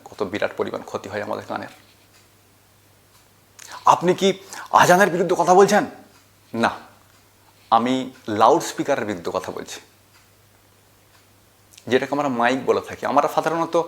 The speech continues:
ওই, আহ, আহ, গোল মতো বড় মুখ আর পিছনটা সরু, ওটাকে আমরা মাইক বলে থাকি। Actually ওটার নাম হচ্ছে লাউডস্পিকার। মাইক হচ্ছে এটা, যেটা আমার, আহ, এখানে লাগানো রয়েছে,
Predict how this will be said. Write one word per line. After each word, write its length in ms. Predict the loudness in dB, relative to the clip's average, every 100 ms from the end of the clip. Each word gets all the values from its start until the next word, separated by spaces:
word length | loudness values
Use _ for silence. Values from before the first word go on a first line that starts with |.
| -6 -14 4
ওই, 400 | 6 6 4 -2 -2
আহ, 60 | 0 0 -4 -16 -10 -2
আহ, 180 | -2 0
গোল 260 | 4 4
মতো 220 | 4 -2
বড় 240 | 2 4 4
মুখ 520 | 2 0 0 -4 -4
আর 100 | -6 -6
পিছনটা 320 | -6 -4 -4
সরু, 500 | -2 0 0 0 -2 -2
ওটাকে 240 | -4 -2
আমরা 240 | -4 -4 -8 -14
মাইক 440 | -4 0 0 0
বলে 160 | -2 -2
থাকি। 240 | -4 -12 -4
Actually 280 | -4 -2 -2
ওটার 120 | -2
নাম 120 | -4
হচ্ছে 140 | -4 -4
লাউডস্পিকার। 800 | 0 2 2 0 -6 -4 -2 -2
মাইক 340 | 2 4 4 0
হচ্ছে 260 | 0 2
এটা, 180 | 4 4
যেটা 220 | 2 0
আমার, 120 | 2 2 0 -18 -20 -18 -8
আহ, 220 | -6 -4
এখানে 220 | -4 -2
লাগানো 300 | 0 0 -2 -4
রয়েছে, 320 | -6 -6